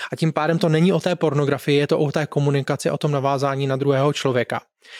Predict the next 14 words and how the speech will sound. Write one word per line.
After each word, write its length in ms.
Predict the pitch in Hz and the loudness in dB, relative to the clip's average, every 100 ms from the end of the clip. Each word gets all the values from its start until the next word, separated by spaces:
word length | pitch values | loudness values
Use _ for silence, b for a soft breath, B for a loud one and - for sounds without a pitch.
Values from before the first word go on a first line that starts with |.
| B B B - | B B B -4
A 40 | |
ten 160 | 156 165 | -2 -2
stejný 420 | - 180 240 262 | 0 0 4 4
výzkum 340 | 208 - 135 135 | 2 0 -4 -2
ale 160 | 143 | 0
zároveň 380 | 143 135 147 202 | 2 2 2 2
ukázal, 380 | 190 135 120 127 | 2 0 0 0
že 120 | 131 | 0
páry, 460 | - 135 120 120 131 | 0 -2 -2 -4 -4
kde 160 | 135 - | -4 -2
ani 280 | 147 170 185 | 0 2 4
jeden 380 | 196 160 156 | 4 2 2
nesleduje 520 | 143 - - 131 123 117 | 2 0 -2 0 0 0
porno, 520 | 120 117 113 123 | -2 0 -2 -2